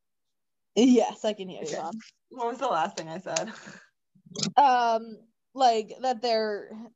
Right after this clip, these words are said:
Speaker 1: we were talking about them, like, continuing to consummate and consummate. She keeps, essentially, even though they're married, she is still giving the milk away for free right now,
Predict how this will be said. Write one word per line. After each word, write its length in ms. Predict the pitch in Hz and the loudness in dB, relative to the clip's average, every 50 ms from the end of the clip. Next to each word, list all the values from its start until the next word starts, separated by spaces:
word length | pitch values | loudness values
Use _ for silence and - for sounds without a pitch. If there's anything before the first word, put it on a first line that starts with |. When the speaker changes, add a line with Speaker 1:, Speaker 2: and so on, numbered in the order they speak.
| _ _ - | _ _ -14
Speaker 1:
we 160 | 220 240 226 | -10 -4 -4
were 80 | 220 | -4
talking 160 | 220 285 240 220 | -2 -2 -4 -2
about 140 | 220 220 220 | -2 -2 -2
them, 140 | 214 202 208 | -2 -2 -2
like, 200 | 196 185 180 - | -2 -4 -4 -4
continuing 540 | - 208 208 - 214 196 190 190 185 180 175 | -6 -6 -4 -2 -4 -4 -2 -4 -6 -6 -6
to 120 | 208 180 | -8 -10
consummate 560 | 175 - 202 180 180 180 - 196 185 175 170 | -8 -6 -4 -4 -4 -6 -8 -8 -6 -6 -6
and 120 | 170 175 175 | -6 -6 -4
consummate. 380 | 208 185 185 175 - - - | -4 -4 -4 -4 -8 -8 -4
She 140 | 254 349 285 | -4 -4 0
keeps, 260 | 349 359 381 381 - 381 - - - _ - | 2 2 2 0 0 -6 -14 -16 -16 _ -10
essentially, 460 | 320 - 349 370 403 - 453 440 339 | -8 -6 -6 -6 -6 -4 -4 -4 -4
even 220 | 269 277 240 269 262 | -2 -4 -4 -2 0
though 100 | 254 233 | 0 0
they're 120 | 233 220 | 0 0
married, 320 | 214 202 196 208 226 240 - | 0 0 0 0 0 -2 -4
she 120 | - 254 220 | -6 -4 -2
is 140 | 208 247 - | -2 -2 -2
still 200 | - - 240 226 | -2 -2 0 0
giving 280 | 220 208 190 190 190 180 | 0 -2 -4 -4 -6 -6
the 80 | 175 | -6
milk 220 | 175 170 165 170 - 160 | -4 -2 -2 -2 -2 -2
away 180 | 165 165 165 165 | 0 0 0 -2
for 140 | - 170 175 | -4 -8 -8
free 240 | - - 156 165 151 | -8 -8 -10 -8 -8
right 180 | 143 127 123 - - | -8 -8 -8 -8 -6
now, 80 | - | -6